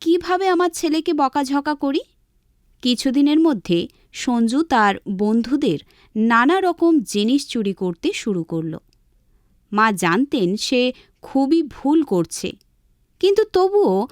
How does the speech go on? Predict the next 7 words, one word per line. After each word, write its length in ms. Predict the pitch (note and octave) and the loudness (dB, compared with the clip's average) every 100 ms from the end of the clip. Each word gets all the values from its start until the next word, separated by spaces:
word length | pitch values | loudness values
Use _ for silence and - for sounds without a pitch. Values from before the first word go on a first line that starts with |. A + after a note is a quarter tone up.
| _ | _
ছেলেকে 440 | - - C#4+ D#4 F4 | -8 -2 0 0 -2
শাসন 640 | - - A#3 - E4 E4 | -2 0 0 0 2 2
করতে 500 | E4 F4 - F#3 F#3 - | 2 -2 -2 -2 -2 0
তার 260 | G3 F#3+ F#3 _ _ | 0 0 -4 _ _
মন 360 | G3+ G#3+ A#3+ B3 | 0 2 2 0
চাইল 360 | A3+ F3 D#3+ | 0 -2 0
না। 220 | D#3+ D3+ | -2 -4